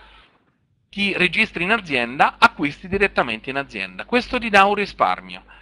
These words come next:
Il risparmio è la prima fonte di guadagno. Beh, certo, se io prima un prodotto lo compravo, ad esempio in profumeria, a sessanta euro, e adesso lo posso comprare a diciannove, è chiaro che se risparmio quaranta euro e me li tengo in tasca,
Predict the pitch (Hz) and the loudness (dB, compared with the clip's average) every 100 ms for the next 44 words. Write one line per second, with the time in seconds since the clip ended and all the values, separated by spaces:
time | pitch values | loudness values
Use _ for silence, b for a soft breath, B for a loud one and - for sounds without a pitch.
0 | b 214 262 262 220 262 247 147 135 156 | b 2 2 6 8 8 6 0 0 0
1 | 147 160 139 139 113 113 165 127 95 - | -2 -4 -6 -8 -4 0 2 2 -4 -20
2 | - 151 - - 233 - 98 - B B | -6 -4 -4 2 2 2 -8 -18 B B
3 | - 170 202 214 220 208 190 185 196 185 | -2 2 4 4 4 4 2 -2 -2 -2
4 | 160 143 156 151 185 117 104 110 135 175 | -2 -2 0 6 6 6 2 -2 0 -2
5 | 170 135 127 139 156 156 190 143 127 151 | -2 -6 -10 -10 -6 -2 4 4 4 -4
6 | - 180 175 175 123 107 117 175 - 147 | 0 0 4 4 4 2 2 2 2 -4
7 | 131 147 - 147 165 190 135 123 147 214 | -4 -4 -6 -8 0 2 2 0 -2 -2
8 | 214 180 165 202 b b b b b - | 4 4 4 0 b b b b b 0
9 | 151 254 240 135 131 - 135 - 151 151 | 4 6 6 2 -6 -10 0 2 2 2
10 | 139 151 151 160 175 139 120 117 120 139 | 4 4 4 4 6 4 -2 -4 -2 -2
11 | 135 180 - 107 - 139 147 | -2 -2 0 0 0 0 0